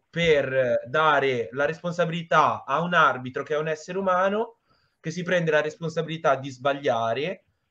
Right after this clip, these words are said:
Il problema è che però ci vuole anche il rispetto di quella possibilità lì, della possibilità dell'errore. E ti dico io che ho vissuto un po' i campionati dilettantistici da arbitro,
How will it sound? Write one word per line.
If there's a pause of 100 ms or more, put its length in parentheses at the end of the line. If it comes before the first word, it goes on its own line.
(580)
Il
problema
è
che
però
ci
vuole
anche
il
rispetto
di
quella
possibilità
lì,
della
possibilità
dell'errore.
E
ti
dico
io
che
ho
vissuto
un
po'
i
campionati
dilettantistici (240)
da
arbitro,